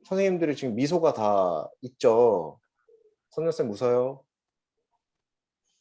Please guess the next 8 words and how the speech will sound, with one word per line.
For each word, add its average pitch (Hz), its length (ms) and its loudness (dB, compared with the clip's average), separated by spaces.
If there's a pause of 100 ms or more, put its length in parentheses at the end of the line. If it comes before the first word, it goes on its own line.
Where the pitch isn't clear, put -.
네, 95 320 -2
저렇게 107 260 -4
웃고 107 240 -8
계세요, 98 760 0
여러분들. 90 420 -6 (400)
여러분들 156 500 6
지금, 117 800 0 (1040)
어, 92 280 -2